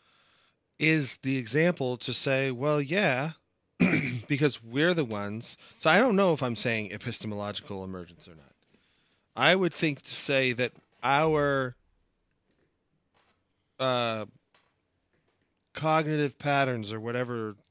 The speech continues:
the right phrase is, are justification enough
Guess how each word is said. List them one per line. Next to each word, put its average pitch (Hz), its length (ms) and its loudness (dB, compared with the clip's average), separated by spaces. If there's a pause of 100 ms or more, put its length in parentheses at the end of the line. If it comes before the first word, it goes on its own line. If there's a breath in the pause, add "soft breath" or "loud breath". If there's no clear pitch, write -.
(160)
the 113 80 -20
right 104 280 -12
phrase 110 360 -6
is, 92 280 -10 (1160)
are 135 160 0 (280)
justification 156 680 2
enough 143 500 0